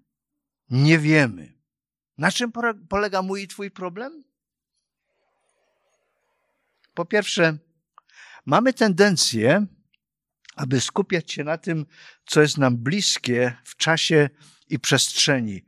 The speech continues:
tu i teraz. Tak nas Bóg stworzył, ale też tak zostaliśmy wychowani, ażeby zajmować się tym, co jest wokół nas. Bóg natomiast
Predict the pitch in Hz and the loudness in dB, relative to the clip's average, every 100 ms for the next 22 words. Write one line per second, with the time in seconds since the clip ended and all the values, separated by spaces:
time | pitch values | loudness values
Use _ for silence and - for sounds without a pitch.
0 | _ _ _ - 202 165 - 123 71 - | _ _ _ -10 -8 -8 -4 -4 -4 -10
1 | - - _ _ _ _ _ _ _ _ | -10 -12 _ _ _ _ _ _ _ _
2 | _ _ _ _ _ _ _ - 196 185 | _ _ _ _ _ _ _ -2 0 2
3 | 147 147 139 - - 226 202 156 160 151 | 0 -2 -6 -6 -2 0 2 2 2 2
4 | 147 165 143 - _ _ _ - 202 170 | 2 0 0 -8 _ _ _ -2 -2 0
5 | 175 - 180 180 165 170 165 156 147 135 | -4 0 0 0 -4 0 2 2 0 -4
6 | 151 147 151 143 151 123 95 92 - _ | -2 0 0 0 -4 -4 -8 -16 -18 _
7 | _ _ 131 139 135 127 127 - 85 - | _ _ -2 -2 0 -2 -2 -12 -10 -4
8 | 127 143 175 151 - 135 - 156 135 139 | -2 -2 0 -2 -2 -8 -2 -4 0 -2
9 | 123 123 120 131 127 120 90 - - _ | -2 -6 -6 -6 -2 -2 -4 -8 -10 _
10 | _ _ _ _ - 127 269 214 147 - | _ _ _ _ -12 2 2 4 0 -2
11 | 107 85 113 196 - - | -8 -8 -4 -4 -6 -12